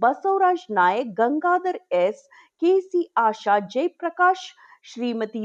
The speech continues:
ಲಕ್ಷ್ಮೀದೇವಿ ಶ್ರೀನಿವಾಸ್, ಸುಶೀಲಾ ನಾಗರಾಜ್, ಶ್ರೀ ಉಮಾಪತಿ ಎಂ, ಶ್ರೀಮತಿ ಪಾರ್ವತಮ್ಮ ರುದ್ರಪ್ಪ,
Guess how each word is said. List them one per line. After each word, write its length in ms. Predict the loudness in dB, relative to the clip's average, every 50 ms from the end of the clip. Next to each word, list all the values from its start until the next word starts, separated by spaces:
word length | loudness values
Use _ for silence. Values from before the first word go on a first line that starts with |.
| -4 -4 -4
ಲಕ್ಷ್ಮೀದೇವಿ 640 | -4 -6 -6 -6 -4 -4 -2 -2 -2 -2 0 -2 -2 -4 -4
ಶ್ರೀನಿವಾಸ್, 500 | -6 -8 -6 -6 -4 -2 -2 -4 -4 -6 -10
ಸುಶೀಲಾ 400 | -10 -8 -6 -6 -2 0 2 2 2 2 0 0
ನಾಗರಾಜ್, 580 | 2 0 0 0 0 2 2 2 2 0 -6 -16 _ -20 -20 -20 -20 _ -20
ಶ್ರೀ 200 | -16 -10 -8 -8 -8 -10 _ _ -8 -4
ಉಮಾಪತಿ 540 | 0 2 2 2 2 2 0 -4 0 0 -2 -2 0 0 0 0
ಎಂ, 80 | 0 0 -4 -10 -14 _ _ -20 -12
ಶ್ರೀಮತಿ 440 | -8 -6 -6 -4 -4 -6 -6 -8 -10 -6 -2
ಪಾರ್ವತಮ್ಮ 560 | 0 0 0 0 -4 -4 -2 -2 0 2 2 2 2 2 2
ರುದ್ರಪ್ಪ, 480 | 0 -4 -4 -2 0 0 0 2 0